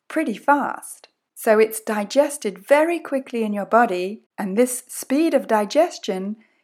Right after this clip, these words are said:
can lead to spikes in your blood sugar levels, just like sugar.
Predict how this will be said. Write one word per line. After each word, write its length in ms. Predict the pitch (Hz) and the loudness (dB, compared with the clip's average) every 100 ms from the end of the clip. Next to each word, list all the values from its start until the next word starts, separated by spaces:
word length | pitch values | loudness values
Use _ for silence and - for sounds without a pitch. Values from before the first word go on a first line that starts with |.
| _ | _
can 220 | - 208 | -6 -4
lead 280 | 202 214 214 | -2 -4 -6
to 220 | - 190 185 | -6 -6 -6
spikes 540 | - - 214 202 - | -6 -2 -2 -4 -10
in 100 | 202 | -6
your 140 | 214 | -4
blood 260 | 220 277 370 | 2 2 2
sugar 240 | - 240 | -2 -4
levels, 540 | 190 170 - - - - _ - | -2 -2 -4 -10 -14 -20 _ -6
just 360 | 175 - - | -4 -4 -6
like 260 | 196 220 240 | -4 -4 -6
sugar. 440 | - 466 480 - | -4 -2 -2 -6